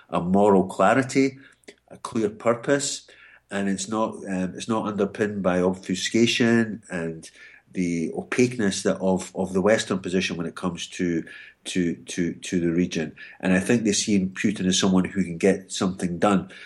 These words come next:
because what we're lock-, to, talking here now is the Islamization of Syria, or, uh, the, the Syria continuing as a secular state in which the rights of minorities are upheld and protected. That is the stakes now. There is no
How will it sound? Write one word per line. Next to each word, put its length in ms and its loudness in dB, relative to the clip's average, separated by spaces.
because 360 2
what 140 4
we're 140 2
lock-, 320 2
to, 320 0
talking 380 0
here 180 -2
now 340 2
is 400 0
the 180 0
Islamization 960 2
of 180 -4
Syria, 540 0
or, 500 4
uh, 40 -8
the, 580 0
the 140 -6
Syria 500 2
continuing 480 -4
as 100 -2
a 80 -2
secular 480 0
state 340 -2
in 80 -10
which 200 -8
the 80 -2
rights 320 2
of 120 -6
minorities 560 -2
are 100 0
upheld 400 -2
and 100 -8
protected. 600 -4
That 280 2
is 300 -4
the 60 -8
stakes 420 -2
now. 140 -4
There 180 -4
is 120 -4
no 440 2